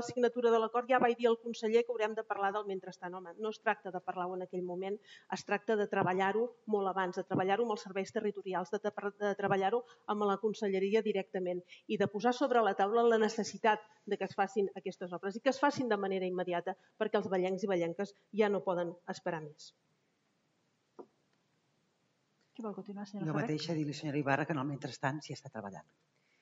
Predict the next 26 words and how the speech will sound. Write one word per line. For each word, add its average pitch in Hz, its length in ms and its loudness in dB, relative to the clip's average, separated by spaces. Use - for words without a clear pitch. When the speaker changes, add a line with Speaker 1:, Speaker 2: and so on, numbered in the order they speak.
Speaker 3:
I 151 100 4
els 143 100 2
voldria 170 280 4
parlar 175 240 4
també 170 200 4
de 180 80 6
la 175 80 4
importància 175 720 0
de 165 120 4
tot 175 160 2
el 170 160 0
que 180 80 0
hem 165 80 2
activat 147 400 0
i 139 60 -2
estem 147 180 -4
activant 160 460 0
en 160 80 4
matèria 160 360 4
d'atenció 160 320 -2
i 156 100 -4
serveis 123 300 0
a 107 80 -4
la 104 100 -4
gent 107 100 -6
gran. 95 240 -6